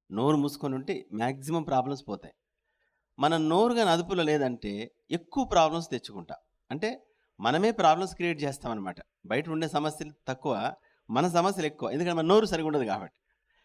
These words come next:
కాబట్టి ఇక్కడ సామెతలు అంటున్నాడు,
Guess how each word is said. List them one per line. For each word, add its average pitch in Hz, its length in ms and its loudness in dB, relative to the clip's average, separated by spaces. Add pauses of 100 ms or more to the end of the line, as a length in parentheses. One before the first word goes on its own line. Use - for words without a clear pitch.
(200)
కాబట్టి 185 260 2
ఇక్కడ 131 720 2 (300)
సామెతలు 180 340 4
అంటున్నాడు, 139 680 0